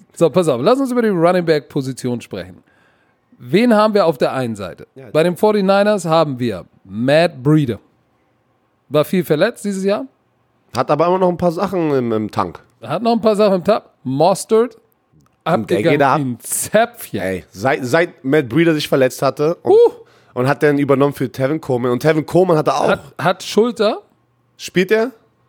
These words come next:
Speaker 2: Ist es schon, äh, der wird spielen, der wird spielen.
Speaker 1: Der wird spielen, aber
Speaker 2: Der wird
Speaker 1: wird
Speaker 2: spielen.
Speaker 1: natürlich, wenn du, wenn du, wenn du, wenn du
Speaker 2: Das
Speaker 1: so eine
Speaker 2: letzte Spiel.
Speaker 1: Schulterverletzung hast,
Speaker 2: Ja,
Speaker 1: der hatte
Speaker 2: als Running Back ist
Speaker 1: eine Luxation, Schulter war draußen,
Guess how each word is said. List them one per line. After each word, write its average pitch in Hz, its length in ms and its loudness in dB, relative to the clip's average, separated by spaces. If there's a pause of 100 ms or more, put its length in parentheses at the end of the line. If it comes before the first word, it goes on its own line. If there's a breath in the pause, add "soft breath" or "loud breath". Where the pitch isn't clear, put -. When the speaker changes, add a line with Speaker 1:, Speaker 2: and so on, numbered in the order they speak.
Speaker 2:
Ist 156 160 -6
es 147 120 -8
schon, 160 240 2
äh, 139 340 2 (140)
der 110 160 -4
wird 151 100 2
spielen, 120 380 -2
der 117 100 -2
wird 120 80 0
spielen. - 180 -4
Speaker 1:
Der 185 140 0
wird 208 160 0
spielen, 240 320 2
aber 196 140 2
Speaker 2:
Der 165 60 2
wird 233 120 2
Speaker 1:
wird 202 160 0
Speaker 2:
spielen. 202 160 0
Speaker 1:
natürlich, - 20 -10
wenn 190 140 0
du, 180 160 2
wenn 180 100 2
du, 175 140 -2
wenn 175 160 0
du, 165 160 -2
wenn 165 140 -2
du 160 80 -2
Speaker 2:
Das 131 80 -4
Speaker 1:
so 131 40 2
eine 143 120 2
Speaker 2:
letzte 160 100 -2
Spiel. 202 140 2
Speaker 1:
Schulterverletzung 180 760 -2
hast, 170 140 0
Speaker 2:
Ja, - 40 -2
Speaker 1:
der 135 120 2
hatte 143 100 2 (120)
Speaker 2:
als 127 140 -2
Running 139 220 0
Back 147 160 -4
ist 147 220 -10
Speaker 1:
eine 165 180 0
Luxation, 196 840 2
Schulter 190 320 0
war 165 120 2
draußen, 180 600 -2